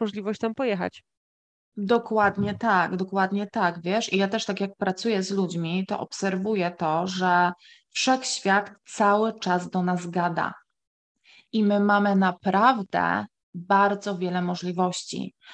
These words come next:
Speaker 2: Ale zobacz właśnie, co się wydarzyło, tak? Jakby osiemdziesiąt osób przed nami nie zdecydowało się na ten wyjazd. Jakby wcześniej jak słyszeli, że o, taka opcja, super.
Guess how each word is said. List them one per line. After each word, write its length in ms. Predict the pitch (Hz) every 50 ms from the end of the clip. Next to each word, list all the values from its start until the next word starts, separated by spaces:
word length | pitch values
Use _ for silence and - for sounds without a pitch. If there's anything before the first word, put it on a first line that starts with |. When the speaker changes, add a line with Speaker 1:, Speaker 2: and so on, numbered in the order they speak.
| - -
Speaker 2:
Ale 180 | - 190 190 180
zobacz 280 | 214 233 240 247 190
właśnie, 240 | 190 214 202 - 214
co 120 | 190 208
się 140 | 190 - 208
wydarzyło, 640 | 185 196 190 202 196 185 185 196 196 185 175 170 -
tak? 280 | - 180 185 202 202 -
Jakby 360 | 202 190 180 185 202 202 196 - -
osiemdziesiąt 680 | - 208 - - 220 208 202 226 247 240 254 220 214 - -
osób 460 | 208 190 196 - - 190 202 202 - _
przed 260 | - - 208 190 185
nami 680 | 196 196 185 175 170 170 165 165 175 202 247 - - _ _ _ _ _ _ _ _ _ _ _ _ _ _ _ _ _ _ _ -
nie 140 | 202 214
zdecydowało 520 | 190 208 220 208 - 208 185 214 240 240 214
się 140 | - - 185
na 100 | 175 180
ten 200 | 180 170 175 170
wyjazd. 520 | - 170 170 160 - 190 - - _ _ _ _ _ _ _ _ _ _ _
Jakby 260 | - 196 190 180 214
wcześniej 380 | 202 - - 226 220 220 226 214
jak 140 | 208 208 -
słyszeli, 480 | - 214 202 - - 247 240 214 208
że 120 | 196 196 -
o, 260 | 240 269 254 233 226 -
taka 200 | 226 220 226 -
opcja, 360 | 214 214 214 - - 202 196
super. 440 | 196 - 254 - - 175 165 165